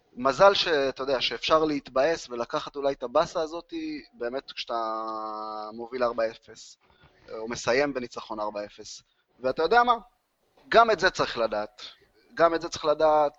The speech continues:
לקחת את מה שנותנים לך. אה, בסופו של דבר השערים שלנו הגיעו מהחוזקות שלנו.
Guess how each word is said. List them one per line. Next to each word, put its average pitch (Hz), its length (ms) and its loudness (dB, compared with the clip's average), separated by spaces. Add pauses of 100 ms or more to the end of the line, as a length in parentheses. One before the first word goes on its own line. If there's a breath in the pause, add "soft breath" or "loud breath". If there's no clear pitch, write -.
(100)
לקחת 131 420 -2
את 160 100 -2
מה 165 100 4
שנותנים 156 440 -4
לך. 139 180 0 (840 soft breath)
אה, 117 380 -2 (100)
בסופו 139 260 -6
של 160 60 0
דבר 160 220 6
השערים 147 320 0
שלנו 143 260 -4
הגיעו 165 520 -4
מהחוזקות 127 680 0
שלנו. 113 360 -2